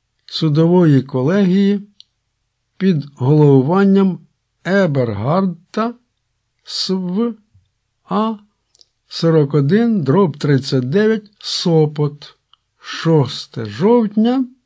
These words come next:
тисяча дев'ятсот тридцять дев'ятого року. Пані Гедвіг Бронська. Відповідно до інструкції повідомляємо, що рішення військового суду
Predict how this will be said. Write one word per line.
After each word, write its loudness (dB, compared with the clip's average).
тисяча -2
дев'ятсот -2
тридцять -2
дев'ятого -2
року. -6
Пані 0
Гедвіг -2
Бронська. -4
Відповідно 0
до 2
інструкції -2
повідомляємо, 2
що -2
рішення 0
військового -2
суду -4